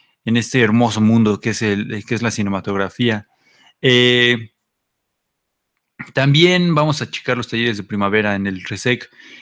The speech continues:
Eh, lo que me encanta de este teatro es que, pues, sí hacen una avanzada a nivel social, cultural, ahí en el barrio de Analco, del Alto, pues, de toda esa zona que está, la luz que está cruzando el río, o A K A Boulevard Cinco de Mayo.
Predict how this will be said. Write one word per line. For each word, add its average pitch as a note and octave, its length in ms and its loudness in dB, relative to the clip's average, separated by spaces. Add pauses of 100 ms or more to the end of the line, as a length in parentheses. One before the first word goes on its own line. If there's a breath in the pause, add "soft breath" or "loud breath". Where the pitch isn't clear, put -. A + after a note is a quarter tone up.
(160 loud breath)
Eh, C3+ 220 4
lo D3+ 100 4
que D3+ 80 0
me D#3+ 60 4
encanta F#3+ 260 0
de G3 80 4
este F3+ 160 0
teatro D#3 340 2
es D#3 80 -4
que, C3 100 -10
pues, A#2 180 -2
sí C#3+ 180 0
hacen C3+ 280 2
una C3+ 160 2
avanzada A#2 580 2
a G#2 60 0
nivel G#2+ 600 -2
social, A2+ 460 -4
cultural, G#2+ 560 -2 (420 soft breath)
ahí A2 220 0
en A2 100 4
el G2 120 2
barrio G#2+ 360 2
de F#2 400 -2
Analco, A#2 480 2
del G2+ 200 2
Alto, A2+ 260 0
pues, - 180 -20
de G2 80 -14
toda A2+ 200 -6
esa F#2+ 360 -12
zona A2 280 -4
que - 80 -20
está, - 220 -6
la G2+ 140 2
luz A#2+ 240 2
que - 60 -16
está - 180 -6
cruzando G#2+ 440 -4
el F#2+ 140 -6
río, G#2+ 320 -2 (500 soft breath)
o G2+ 560 -10
A C3+ 160 -2 (160)
K B2 100 -4
A A#2+ 540 0
Boulevard G#2+ 440 2
Cinco G#2+ 340 -4
de G2 100 -2
Mayo. G#2 400 0